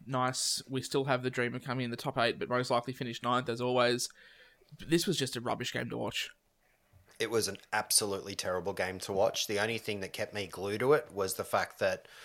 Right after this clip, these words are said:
Speaker 2: my opponent in the Charity League had about five Tigers, so I was death riding it like no tomorrow. But the game itself was rubbish. Both sides played terribly. It was, oh, it's like nails to the eyeballs.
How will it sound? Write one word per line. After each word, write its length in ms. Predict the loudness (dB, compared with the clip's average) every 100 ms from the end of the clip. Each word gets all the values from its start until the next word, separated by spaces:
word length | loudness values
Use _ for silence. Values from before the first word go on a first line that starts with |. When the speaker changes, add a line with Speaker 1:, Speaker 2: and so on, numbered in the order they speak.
| -16 -14 -14 6
Speaker 2:
my 160 | 10 10
opponent 480 | 10 6 6 4
in 120 | 2 2
the 80 |
Charity 420 | 4 6 6 6 4
League 260 | 4 4
had 140 | 2 2
about 260 | 2 0
five 380 | 4 6 6 2
Tigers, 600 | 4 6 6 4 2 0
so 220 | 4 6
I 80 | 6
was 180 | 4 -2
death 380 | 0 0 2 6
riding 300 | 8 8 4
it 180 | 0
like 240 | 2 2 2
no 160 | -2
tomorrow. 540 | 0 -2 2 4 4 2 -8 -12 -12 -14 -14 -14 -16 -18 4 10
But 360 | 12 10 4 -2 0 -2 -4 -8 -4
the 80 |
game 300 | 6 10 10
itself 380 | 8 6 6 2
was 160 | -4 -2
rubbish. 320 | 0 0 2
Both 200 | 4 4
sides 360 | 4 0 0 -2
played 280 | 0 -4 -4 -4
terribly. 720 | -4 -2 -2 0 -2 -8 -10 -12 -8 -6 -6 -8
It 60 | -6
was, 120 | -6 -8 -20 -20 -18 -18 -6
oh, 280 | -4 -4 -4
it's 140 | -2 2
like 180 | 2 2
nails 360 | 2 4 2
to 80 | -2
the 120 | -4
eyeballs. 540 | -2 0 0 -2 -2